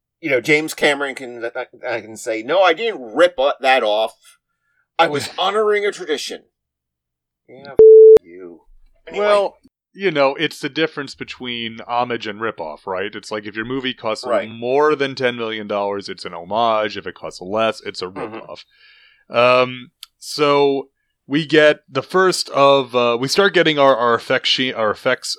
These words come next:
Speaker 2: uh, s-, uh, sh-, sequences and shots here. There is some very interesting double exposure work
Speaker 1: Mm-hmm.
Speaker 2: where we get the, uh, double exposure,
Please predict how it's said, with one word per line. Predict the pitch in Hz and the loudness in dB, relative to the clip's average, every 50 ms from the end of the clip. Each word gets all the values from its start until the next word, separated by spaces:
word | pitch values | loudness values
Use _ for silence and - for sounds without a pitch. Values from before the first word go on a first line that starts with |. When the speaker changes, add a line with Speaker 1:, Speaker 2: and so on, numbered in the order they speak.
| - 117 | -8 -4
Speaker 2:
uh, | 117 110 107 | -2 -2 -2
s-, | 104 101 - - - - - 117 | -2 -2 -4 -6 -6 -6 -6 -6
uh, | 101 95 | -6 -6
sh-, | 90 - - - - - - - - - | -6 -8 -12 -14 -14 -14 -14 -14 -14 -12
sequences | - - 156 151 - 151 135 127 - 135 131 113 | -8 -8 -8 -6 -4 -6 -6 0 0 0 0 0
and | 110 90 | -2 -6
shots | - - 123 120 123 - - - | -4 -2 0 0 0 0 -2 -4
here. | 131 123 123 123 - _ - - - - - - _ - | -2 -4 -4 -4 -8 _ -20 -20 -20 -20 -20 -20 _ 2
There | 117 131 143 156 | 4 4 6 6
is | 147 - | 4 0
some | - 156 143 123 | -2 -4 -4 0
very | 113 143 180 220 277 285 240 - | 2 4 4 4 4 0 -2 -2
interesting | - 139 175 - - 196 - - - 170 160 151 147 135 113 | -2 -2 -2 -2 -2 -4 -2 0 0 2 2 0 -2 -2 2
double | 120 135 143 151 147 | 4 4 6 6 4
exposure | 131 - - - 131 131 143 147 143 156 165 156 | 2 2 0 0 2 2 2 2 0 -2 -4 -2
work | 143 156 180 214 240 - - - - - - - - - - - _ _ _ _ _ _ _ 151 | 0 0 0 0 -2 -6 -12 -20 -20 -20 -20 -20 -20 -20 -20 -20 _ _ _ _ _ _ _ -12
Speaker 1:
Mm-hmm. | 135 110 117 | -6 0 2
Speaker 2:
where | 123 127 127 127 127 127 123 123 120 | 4 6 6 6 6 6 4 2 0
we | 117 123 127 123 117 | -2 -4 -4 -4 -2
get | 107 123 117 117 117 - _ | 0 2 2 2 2 -2 _
the, | - 113 110 110 107 107 | -4 -4 -4 -2 0 0
uh, | 104 101 98 95 95 92 95 | 2 2 2 2 0 -2 -2
double | 117 113 117 120 117 | -2 0 0 0 -2
exposure, | - - - 117 113 117 107 107 117 117 113 - - | -4 -4 -2 -2 0 0 -2 -2 -2 -2 -4 -4 -6